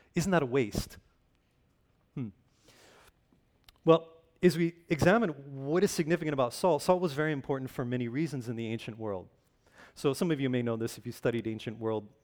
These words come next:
history. Salt was very important in, uh, almost all ancient cultures, including the Romans. Sometimes the Romans even used it as currency. You'd always have to have salt with you, 'cause if you were able to, uh, you know, kill a live animal or something, y-,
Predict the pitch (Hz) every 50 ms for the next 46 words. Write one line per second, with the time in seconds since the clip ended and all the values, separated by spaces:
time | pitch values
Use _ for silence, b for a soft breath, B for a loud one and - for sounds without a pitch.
0 | _ - 131 117 - - 110 110 113 - - 135 117 120 120 120 113 95 92 127
1 | 131 147 165 156 135 - - 120 110 110 113 113 123 - - 135 117 117 - _
2 | - 127 117 107 104 104 - - _ _ - 196 262 262 - - - 156 208 190
3 | 131 131 123 - 131 104 - 113 104 - - 127 123 131 143 139 131 - - 262
4 | 269 226 143 120 110 127 170 190 120 - - - - B B B B B B -
5 | 220 - 320 202 165 147 127 160 214 247 214 135 143 143 127 135 120 131 131 120
6 | 127 113 - - - - 165 165 156 135 - - 95 - - _ _ _ _ _
7 | b b b b b b 190 233 175 - - 160 175 185 185 - 160 139 131 -
8 | 135 113 107 - - 127 107 113 110 113 104 - 113 - 110 - b b b b
9 | b b b b 151 135 127 131 - 151 147 151 151 151 143 143 147 147 - -
10 | 156 135 131 139 127 120 110 104 104 113 - 131 123 113 117 - - 147 139 135
11 | 117 117 120 123 123 123 123 139 151 151 151 151 139 - 160 147 143 160 156 151
12 | 156 147 b b b b b b b b - 139 147 151 156